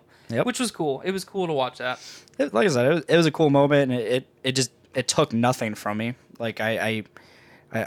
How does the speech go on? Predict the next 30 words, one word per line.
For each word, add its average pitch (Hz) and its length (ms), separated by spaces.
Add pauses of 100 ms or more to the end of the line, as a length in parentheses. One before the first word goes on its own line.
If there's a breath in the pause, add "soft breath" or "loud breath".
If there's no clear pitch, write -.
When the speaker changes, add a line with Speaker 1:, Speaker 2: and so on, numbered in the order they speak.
Speaker 1:
I 113 40
didn't 113 180
have 117 140
to - 60
think 110 260
about 101 220
it. 101 80
I 104 40
just 104 240
di-, - 160
I 110 80
just 104 180
acted. 98 420
You - 60 (140)
Speaker 2:
That's - 160
Speaker 1:
know, 104 60
Speaker 2:
the, 104 60
Speaker 1:
I, - 40
I - 60 (120)
Speaker 2:
that's, 175 300
Speaker 1:
s- - 100
Speaker 2:
that's 175 340
what's 180 360
the 160 100
problem, 156 440
though. 131 140
Most 143 300
people 151 280
have - 400
to, 139 120